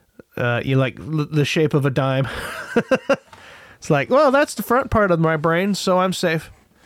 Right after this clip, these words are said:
So I don't know. They really made that part safe, I guess, so they could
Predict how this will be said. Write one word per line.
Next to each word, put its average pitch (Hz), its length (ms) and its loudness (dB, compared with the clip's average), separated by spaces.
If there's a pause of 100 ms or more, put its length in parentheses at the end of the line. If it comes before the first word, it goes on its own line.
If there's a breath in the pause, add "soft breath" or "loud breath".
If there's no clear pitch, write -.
(800 loud breath)
So 170 200 0
I 165 100 2
don't 160 100 2
know. 131 120 2
They 143 120 2
really 190 260 4
made 185 220 0
that 175 200 0
part 160 260 0
safe, 151 380 -2
I 160 120 0
guess, 165 260 0
so 165 200 2
they 147 200 0
could 139 380 0